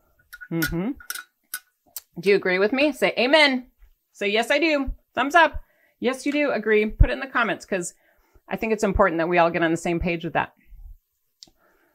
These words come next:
So, okay. So here we go with our lazy cooking at its finest. We're sauteing our very sad, pathetic old vegetables from our, whew, one of these just jumped out at me. You're,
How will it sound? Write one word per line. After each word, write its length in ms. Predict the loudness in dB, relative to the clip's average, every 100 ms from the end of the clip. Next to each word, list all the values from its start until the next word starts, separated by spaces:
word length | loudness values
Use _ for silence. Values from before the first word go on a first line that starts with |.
| _
So, 360 | 2 4 4 -2 -2
okay. 280 | 2 2 0 -14
So 240 | -4 0 2
here 160 | 2
we 100 | 2
go 160 | 4 4
with 140 | 4
our 80 | 4
lazy 320 | 4 2 0
cooking 320 | -2 -2 -2 -4
at 80 |
its 140 | -4 -4
finest. 420 | -2 0 -2 -4
We're 220 | -2 0
sauteing 640 | 0 4 4 4 2 2 4
our 240 | 4 4
very 260 | 4 4 4
sad, 520 | 2 2 2 2 -4 _ _ _ _ -6
pathetic 500 | 0 4 6 4 6
old 260 | 4 6
vegetables 520 | 4 2 0 0 0
from 200 | 0 0
our, 180 | 0 -2 2
whew, 220 | 2 2 -2 -20 -20 _ _ _
one 100 | -8
of 80 | -8
these 140 | -8
just 200 | -10 -12
jumped 180 | -12 -10
out 140 | -8 -10
at 60 |
me. 120 | -12 -16 -20 -20 _ -20 -20 -20 _ _ _ _ _
You're, 280 | -6 -6 -6